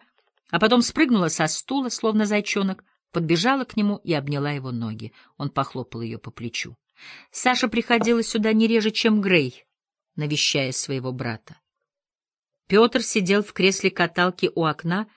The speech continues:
и наблюдал за тем, как за стеклом сгущаются сумерки.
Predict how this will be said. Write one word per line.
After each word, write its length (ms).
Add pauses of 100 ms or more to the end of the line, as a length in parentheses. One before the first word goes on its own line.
(400)
и 120
наблюдал 460
за 180
тем, 260
как 200
за 160
стеклом 520
сгущаются 720
сумерки. 720